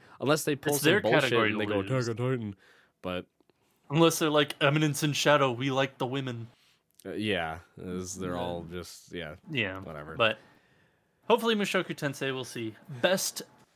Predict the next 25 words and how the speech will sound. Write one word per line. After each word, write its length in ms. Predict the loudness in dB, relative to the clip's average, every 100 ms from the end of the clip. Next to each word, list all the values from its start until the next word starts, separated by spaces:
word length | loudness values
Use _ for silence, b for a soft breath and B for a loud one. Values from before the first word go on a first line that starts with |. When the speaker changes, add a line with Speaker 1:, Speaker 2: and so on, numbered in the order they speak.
| _ -2
Speaker 2:
Action. 640 | -2 0 -2 -2 -6 -10 -20 _ _ _ _ _
Speaker 1:
So 160 | 0 2
funny 260 | 4 4
enough 120 | 4 2
Speaker 2:
Here's, 440 | 0 -2 -4 -8 -16 _ _ _
here's 380 | -6 -6 -6 -4
where 160 | -2
we 140 | -2 -2
get 200 | 0 0
into 300 | -4 -8 -14
it. 140 | -16 _ _ -4
Speaker 1:
Yeah, 440 | 0 2 2 -2 -6 _ -2
I, 160 | 0 0
it's 220 | 0 4
Speaker 2:
For 100 | 6
the, 120 | 8
Speaker 1:
this 120 | 6
Speaker 2:
like, 60 | 6
the 60 | 4
Speaker 1:
is 60 |
Speaker 2:
genre 560 | 6 4 6 6 4 0
category, 640 | 0 -2 -2 -8 -10 -12
that 160 | -14 -14
is. 160 | -16 -4
Speaker 1:
Yeah, 500 | 2 6 6 4 2